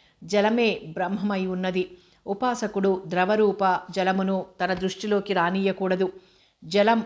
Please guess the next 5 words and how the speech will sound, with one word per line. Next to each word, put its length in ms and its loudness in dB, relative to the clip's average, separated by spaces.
అను 140 -4
పదార్థం 680 -4
బ్రహ్మరూపముగానే 1160 0
మనస్సుకు 680 -4
గోచరించవలెను. 800 0